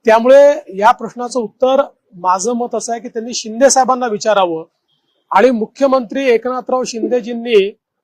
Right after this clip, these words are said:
जर असं म्हटलं की मराठा आरक्षणाकरता कुठलाही निर्णय घ्यायचा त्यांनी प्रयत्न केला आणि तो प्रयत्न मी थांबवला, तर त्या क्षणी माझ्या पदाचाही राजीनामा देईल आणि राजकारणातनं देखील निवृत्त होईल.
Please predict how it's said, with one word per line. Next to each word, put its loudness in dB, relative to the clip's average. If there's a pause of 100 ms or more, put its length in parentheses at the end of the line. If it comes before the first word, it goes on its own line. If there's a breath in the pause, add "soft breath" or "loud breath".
(380)
जर 4
असं 2
म्हटलं 2 (680)
की -4
मराठा 4
आरक्षणाकरता 0
कुठलाही -2
निर्णय -6
घ्यायचा -6
त्यांनी -12
प्रयत्न -12
केला 4 (640)
आणि 0
तो 0
प्रयत्न -4
मी -6
थांबवला, 4 (580)
तर 0
त्या 2
क्षणी -2
माझ्या -4
पदाचाही 2
राजीनामा 0
देईल -4 (480)
आणि 2
राजकारणातनं 2
देखील -2
निवृत्त -6
होईल. -10